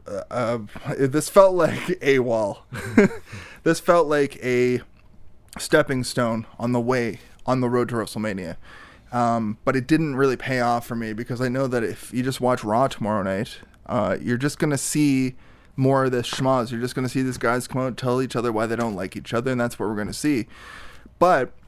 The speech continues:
this particular match, it was weird to see Luke Harper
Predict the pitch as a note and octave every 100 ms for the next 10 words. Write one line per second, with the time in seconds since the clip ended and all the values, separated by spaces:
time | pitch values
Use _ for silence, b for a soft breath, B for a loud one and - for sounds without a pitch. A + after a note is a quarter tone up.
0 | - - C3+ D#3+ E3 D#3 E3 - C#3+ C3
1 | D3+ F#3 E3 C#3 B2+ B2+ D3 E3 D3 -
2 | D3+ D#3 C#3+ C#3+ - A#2 C#3 D3+ - C#3
3 | E3+ F3+ B2 G#2+ B2